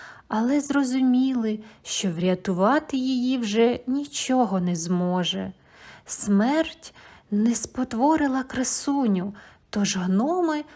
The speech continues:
домовились її не ховати. Натомість вони поклали дівчину в кришталеву труну, де всі мали б змогу нею милуватися.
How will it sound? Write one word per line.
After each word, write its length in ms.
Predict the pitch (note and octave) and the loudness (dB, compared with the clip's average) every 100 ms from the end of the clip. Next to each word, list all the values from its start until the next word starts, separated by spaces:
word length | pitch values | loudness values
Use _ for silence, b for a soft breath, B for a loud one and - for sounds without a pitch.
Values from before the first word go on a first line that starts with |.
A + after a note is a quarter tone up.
| B | B
домовились 1000 | - G3+ G3 A3 C4+ C4 B3 B3 A#3 - | 0 2 4 2 2 2 2 0 -2 -4
її 340 | G3 F#3 F3 A3 | -2 -2 0 2
не 160 | A#3+ | 2
ховати. 840 | A3+ - A#3+ G#3 G#3+ G3 G3+ F#3+ F#3+ B B B - | 2 -2 -2 0 2 0 -2 -6 -6 B B B -2
Натомість 920 | G3 G3 - A3+ E4+ F#4 E4 - G3 | -2 -2 2 4 4 2 0 -4 0
вони 300 | G#3+ A#3 A#3+ | 2 2 2
поклали 580 | A3+ A3+ A3+ A3 G3 | 0 -2 -2 2 2
дівчину 760 | E3 E3+ B3 E4 - B3 G#3+ G3 B B B | 0 0 0 -2 -4 0 0 0 B B B
в 60 | - | -10
кришталеву 1000 | - G#3+ - - G#3 F#3+ G3+ D4 C#4 C#4 | -4 -2 -2 -4 -2 0 2 2 2 -2
труну, 720 | - A3+ A3 G#3+ A3 A3+ G#3+ B B B | -2 -2 2 4 2 0 -4 B B B
де 200 | F3+ F#3+ | 0 2
всі 380 | F#3+ - - C4 | 2 0 0 2
мали 340 | C4 G#3+ G#3+ F#3+ | 4 4 4 2
б 100 | E3+ | 0
змогу 640 | D#3 G3 G#3 D4 C#4+ A3+ | 0 2 2 0 0 0
нею 520 | G#3 F#3+ F#3+ G#3 G#3+ | 2 2 0 -2 -2
милуватися. 1200 | G3 F#3+ F#3+ F#3 E3 F3+ F3+ E3+ E3 - - F#3 | -4 -2 -4 -6 -4 -4 -4 -6 -14 -12 -12 -14